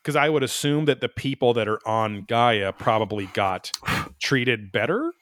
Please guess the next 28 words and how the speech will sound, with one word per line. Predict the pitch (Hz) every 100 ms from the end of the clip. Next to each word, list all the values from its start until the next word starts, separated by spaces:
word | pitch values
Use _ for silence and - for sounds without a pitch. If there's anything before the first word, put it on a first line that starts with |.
| -
I | 139
would, | 156 151
you | 156
know |
what | 156
I | 151
mean? | 151 165
Like, | 143 113
Wilcock | 113 120 - 127 135
was | 107
doing | 127 123
Gaia | 120 120 120
still | - 123 117
back | 117 -
then | 117 113
before | 107 107
he | 107
thought | 104 104 101
that | 101
it | 98
was | 101
a |
Satanist | 98 - 98 104 98 -
cult, | - 101 - - -
<laughs> | -
you | 147
know, | 107
whatever | 107 107